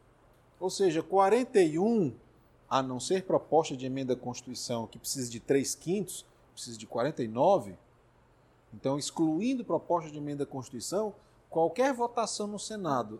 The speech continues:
a qual se consiga quarenta e um votos, sempre vai ganhar. Daí ser um número absoluto, tá? Então, quarenta e um será a maioria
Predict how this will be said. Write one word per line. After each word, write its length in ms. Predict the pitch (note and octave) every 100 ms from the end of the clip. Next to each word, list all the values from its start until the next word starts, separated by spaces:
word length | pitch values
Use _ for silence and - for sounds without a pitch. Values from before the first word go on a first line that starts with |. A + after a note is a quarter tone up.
| -
a 140 | D3
qual 240 | - C#3 B2+
se 160 | D3
consiga 880 | - D#3 C3 - F#3 F#3 B2+ B2 G2+ - _ _ _ _ -
quarenta 540 | D#3+ D#3+ C4+ C4+ G#3
e 80 | F3
um 100 | C3
votos, 540 | A2+ D3 F#3 - - _ _ _ _
sempre 480 | - - C#3+ C#3+ D3
vai 200 | D3 D#3
ganhar. 440 | F3 B2 F#2+ - _ _ _ _ _ _ _ _ _ _ _
Daí 400 | B2+ C#3+ C3+ E3+
ser 400 | - - F3+ - -
um 60 |
número 720 | E3 D3+ D3+ E3+ F#3 G3 G3 F#3 -
absoluto, 1500 | D#3+ F3 E3 - - F3+ D3+ C3+ F3 G#3+ G#3+ - C#3 A#2+ - - _ _ _ _ _ _ _ A2+
tá? 260 | C#3+ A3+ - _ _ _ _ _ _ -
Então, 460 | B2 - F#3+ G#3+ G#3+ - _ -
quarenta 520 | G#3 G3+ A#3 C4 G#3
e 140 | E3 D3+
um 200 | G3+ G#3+
será 560 | - A#3+ F3 D3+ E3
a 140 | D#3 F3
maioria 920 | F3+ A3 G#3+ F3 D3 D#3 F3+ G3